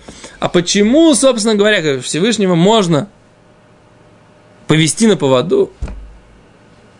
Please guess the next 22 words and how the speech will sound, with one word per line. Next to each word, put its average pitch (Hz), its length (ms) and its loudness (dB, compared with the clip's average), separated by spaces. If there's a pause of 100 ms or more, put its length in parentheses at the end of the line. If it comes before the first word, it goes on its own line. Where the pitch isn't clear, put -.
(520)
Разве 147 340 0
такое 143 240 -2
бывает? 139 420 -2 (1500)
Давайте 151 320 0
посмотрим. 131 420 0 (100)
Здесь 165 280 0 (680)
есть - 380 -2
сбор 165 440 2
целый 160 240 2
комментариев 147 540 0
на 135 120 -2
те-, 165 240 -2
на, 156 300 -2
на, 147 180 -4
на 147 220 -2
тему, 175 500 2 (920)
на 135 180 2
от-, 135 140 -4
ответ 170 280 0
на 160 60 2
этот 143 120 -2
вопрос. 127 400 -2